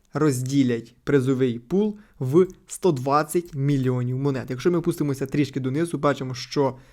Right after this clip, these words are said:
на один аккаунт виходить чотири тисячі діп. Якщо ми перейдемо зараз на торгівлю, введемо чотири тисячі токенів, то бачимо, що зараз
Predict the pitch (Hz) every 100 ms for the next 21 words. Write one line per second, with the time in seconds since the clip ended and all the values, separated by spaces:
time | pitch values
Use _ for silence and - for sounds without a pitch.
0 | - 143 160 160 165 139 131 117 135 123
1 | 151 175 160 123 - - - 143 143 139
2 | 185 185 190 - - - 123 170 170 151
3 | - 139 139 127 135 123 120 - 127 127
4 | 185 170 160 151 156 147 131 131 123 123
5 | 127 127 123 123 170 127 131 127 160 170
6 | - - - 131 147 170 156 147 135 156
7 | - 175 147 135 165 151 143 131 120 190
8 | 180 143 139 139 147 143 131 - 156 127
9 | 160 151 123 -